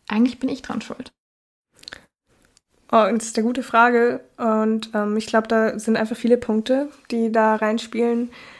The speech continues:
Speaker 2: Also ich hatte Angst, ähm, das zu erzählen, weil mir gesagt wurde, „Hey, wenn du's erzählst, dann passiert was.“ Und, ähm,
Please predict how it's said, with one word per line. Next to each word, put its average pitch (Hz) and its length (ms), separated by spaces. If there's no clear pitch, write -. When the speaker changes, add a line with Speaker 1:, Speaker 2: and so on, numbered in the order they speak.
Speaker 2:
Also 214 220
ich 220 160
hatte 226 240
Angst, 226 520
ähm, 269 280
das 262 140
zu 262 80
erzählen, 262 440
weil 208 120
mir 202 440
gesagt 214 440
wurde, 220 280
„Hey, 208 260
wenn 208 140
du's 208 140
erzählst, 220 500
dann 202 140
passiert 208 420
was.“ 269 300
Und, 196 280
ähm, 196 420